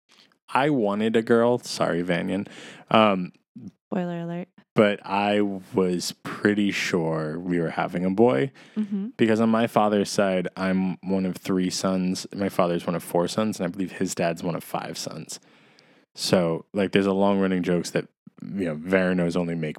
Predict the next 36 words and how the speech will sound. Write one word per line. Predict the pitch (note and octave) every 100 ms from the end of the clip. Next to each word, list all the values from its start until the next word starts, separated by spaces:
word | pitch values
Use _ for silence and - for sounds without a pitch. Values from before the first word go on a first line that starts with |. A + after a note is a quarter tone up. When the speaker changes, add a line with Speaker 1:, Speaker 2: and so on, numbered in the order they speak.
| -
Speaker 1:
boys. | - F#2 - - - - _ _ _
The | G#2+
only | A#2
person | A2+ A2+ A2 G#2
who | G#2+ F#2 _
didn't | G2+ G2 F#2+
make | F#2 - -
boys | F2+ F2+ E2+
was | F2+ E2+
Uncle | F2 F2
Mark, | E2 E2 G#2 - - _
and | G#2 F#2
he's | G#2+ G2+
also | F#2+ -
the | F#2+
only | F2+ F2
one | F2+ F2+
who | F#2+ F2
has, | F2+ E2
like, | E2 D#2
blonde | E2 D#2+
hair | D#2+
and | E2+ D#2+
blue | D#2+ D#2
eyes, | E2 F2 - -
so | - F2+
he's | - F2
already | E2+ F2+ E2+ F2
the | F2+
milkman's | F#2+ F#2+ - B2 B2+ C3+
kid. | D3+ D3 D3+ -
<laughs> | - _ _ _
So, | - - - - E3 A#2 G#2+ F#2+ - _ _ _ _ _ _ _ _ _ - _ _
it's | C#3 A#2+
like, | C3 A2+
you, | A#2+ A#2+ B2